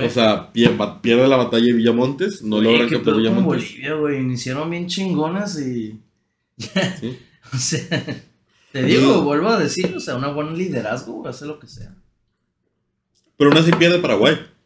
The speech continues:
Speaker 1: O sea, no logra capturar todo el Chaco.
Speaker 2: Ah,
Speaker 1: Y
Speaker 2: pero, güey, pues,
Speaker 1: pero,
Speaker 2: pero
Speaker 1: pero
Speaker 2: fue
Speaker 1: Bolivia está demasiado jodida como para hacer un contraataque totalmente serio.
Speaker 2: Me imagino.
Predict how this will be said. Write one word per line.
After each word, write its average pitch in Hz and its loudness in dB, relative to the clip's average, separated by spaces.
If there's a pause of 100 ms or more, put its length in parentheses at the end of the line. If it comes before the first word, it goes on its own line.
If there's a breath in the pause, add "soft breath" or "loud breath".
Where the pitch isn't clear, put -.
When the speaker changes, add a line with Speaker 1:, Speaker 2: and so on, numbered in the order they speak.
(240)
Speaker 1:
O 110 -8
sea, 113 2
no 117 4
logra 143 4
capturar 113 0
todo 135 0
el 127 -6
Chaco. 139 -6 (540)
Speaker 2:
Ah, 113 -2
Speaker 1:
Y 110 4
Speaker 2:
pero, 98 2
güey, 98 -8 (240)
pues, - -20 (160)
Speaker 1:
pero, 123 2
Speaker 2:
pero 139 4
Speaker 1:
pero 151 4
Speaker 2:
fue 123 -4
Speaker 1:
Bolivia 156 6
está 185 2
demasiado 156 4
jodida 147 2
como 147 -2
para 110 0
hacer 110 -2
un 113 -2
contraataque 113 -4 (120)
totalmente 113 -4
serio. 151 -2
Speaker 2:
Me - -20
imagino. 101 -18